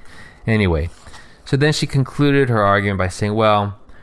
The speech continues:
her side has a lot of meritorious arguments, and so it will win."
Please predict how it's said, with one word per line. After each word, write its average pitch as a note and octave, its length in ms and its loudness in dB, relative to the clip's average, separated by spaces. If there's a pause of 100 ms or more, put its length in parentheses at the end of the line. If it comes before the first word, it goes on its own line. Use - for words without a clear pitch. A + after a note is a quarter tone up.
(140)
her A#2+ 200 2
side A2 300 0
has G2+ 160 -2
a G2+ 60 -2
lot F#2 260 2
of F2 140 -4
meritorious F2+ 960 2
arguments, E2 760 -4 (1000)
and F2+ 120 -4
so E2+ 360 -4
it F#2+ 160 -4
will E2+ 180 -2
win." E2 400 -4